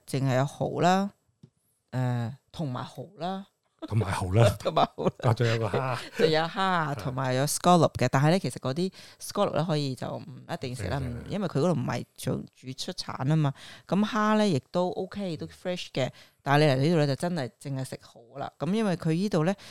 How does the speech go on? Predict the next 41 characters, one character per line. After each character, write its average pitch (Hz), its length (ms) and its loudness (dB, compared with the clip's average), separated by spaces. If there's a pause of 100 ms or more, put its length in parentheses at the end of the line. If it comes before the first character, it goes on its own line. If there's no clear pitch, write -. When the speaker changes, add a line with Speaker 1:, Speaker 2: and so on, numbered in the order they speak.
(220)
Speaker 1:
佢 160 220 2
除 - 140 0
咗 135 140 4
rock， 202 220 4
誒， 135 340 2
Sydney 208 360 0
Rock 196 200 2 (280)
之 202 200 -4
外 131 140 0
咧， 131 100 -2
佢 147 140 -2
有 139 80 -2
啲 175 180 -2
premium 202 440 0
rocks 185 420 -2
啦。 175 240 2 (400)
咁 175 180 0
啊， 165 120 6
你 135 80 2
亦 131 60 -2
都 170 180 -8
可 165 100 -4
以 151 40 -6
生 165 420 -8
食 - 200 -14 (120)
定 120 200 -12
係 120 340 -10 (180)
熟 - 200 -20
食 - 240 -14
嘅。 120 120 -6 (380)
咁 226 120 0
但 196 120 6
係 - 20 -
最 147 260 2 (400)
主 147 140 -2
要 165 100 2
就 151 100 -2
係 123 140 -2
佢 123 300 -4
而 - 100 -20
家 160 120 -4